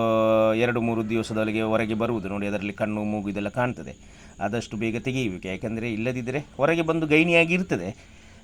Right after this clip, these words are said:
ಆ, ಇಲ್ಲದಿದ್ದರೆ ಸ್ವಲ್ಪ ಕುಟುಂಬವನ್ನು ತೆಕೊಂಡು ಹೋಗ್ತದೆ ಇದು. ಹ್ಮ್, ಅದಕ್ಕಾಗಿ ನಾವು ಆ ಸೆಲ್ಲನ್ನು ತೆಗೆದು ಬೇರೆ ಪೆಟ್ಟಿಗೆಗೆ ಇಟ್ಟು ಸ್ವಲ್ಪ ನೊಣವನ್ನೆಲ್ಲ ಕೊಡ್ಬೇಕು.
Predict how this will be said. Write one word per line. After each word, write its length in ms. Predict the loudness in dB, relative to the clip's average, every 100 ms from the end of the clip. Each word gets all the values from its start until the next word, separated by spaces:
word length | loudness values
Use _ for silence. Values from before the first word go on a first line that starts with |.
| -2
ಆ, 140 | 2
ಇಲ್ಲದಿದ್ದರೆ 460 | 2 2 2 2 2
ಸ್ವಲ್ಪ 240 | 4 4
ಕುಟುಂಬವನ್ನು 540 | 2 0 2 4 4 2
ತೆಕೊಂಡು 300 | 2 2 4
ಹೋಗ್ತದೆ 340 | 2 0 -8
ಇದು. 480 | -8 -14 -18 -18 -20 -20 -10
ಹ್ಮ್, 320 | -6 -4 0
ಅದಕ್ಕಾಗಿ 460 | 0 0 0 0 2
ನಾವು 200 | 4 6
ಆ 80 | 4
ಸೆಲ್ಲನ್ನು 480 | 4 2 2 0
ತೆಗೆದು 300 | 0 -2 -2
ಬೇರೆ 240 | 0 0 0
ಪೆಟ್ಟಿಗೆಗೆ 500 | -4 -4 -6 -4 -4
ಇಟ್ಟು 360 | -6 -6 -8 -10 -20 -10
ಸ್ವಲ್ಪ 240 | -4 -2 0
ನೊಣವನ್ನೆಲ್ಲ 560 | 2 2 2 2 0
ಕೊಡ್ಬೇಕು. 580 | -2 -2 0 -4 -4 -12